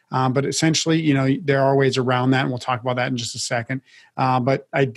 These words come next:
ideally, you, you know, you're gonna wanna get that increase. So we'll talk about that as well. As for, as for, like, existing products, for example, the inventory res-, uh, restrictions are actually based on historic data. So, um, it looks a lot at, like, the history of, like, the last three,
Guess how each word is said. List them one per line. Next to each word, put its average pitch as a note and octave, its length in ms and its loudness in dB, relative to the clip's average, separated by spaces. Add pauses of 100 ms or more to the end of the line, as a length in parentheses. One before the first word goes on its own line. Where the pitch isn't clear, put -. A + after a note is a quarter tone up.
ideally, D3 640 4
you, D#3 200 -2
you C#3+ 100 0
know, C3 260 0 (160)
you're C#3 220 4
gonna D#3 160 4
wanna D3 240 2
get C3 200 0
that B2 180 -2
increase. A2+ 420 -4
So B2+ 160 -2
we'll A#2+ 140 -2
talk A#2 200 -6
about A2 200 -8
that A2 160 -6
as A2 120 -12
well. A2 220 -10 (320)
As C#3+ 160 0
for, D#3+ 320 2
as C#3+ 80 -6
for, C#3 400 0
like, C3 260 -4
existing E3 500 0
products, B2 360 0
for B2 140 -4
example, A#2+ 520 -2 (280)
the D#3+ 160 4
inventory F3+ 400 4
res-, C#3 400 0
uh, C3 160 0
restrictions C3+ 440 0
are D3 60 2
actually C#3+ 220 0
based C#3 280 0
on C3+ 140 0
historic B2 380 0
data. A#2+ 240 -2
So, A#2+ 340 -2 (380)
um, B2+ 380 0
it D#3+ 140 2
looks G3 220 2
a G#3+ 80 4
lot E3+ 220 4
at, E3 100 -6
like, C3+ 160 0
the - 100 0
history D3 420 2
of, B2+ 100 2
like, B2 140 -2
the A#2+ 100 -4
last B2+ 400 0
three, C#3 320 4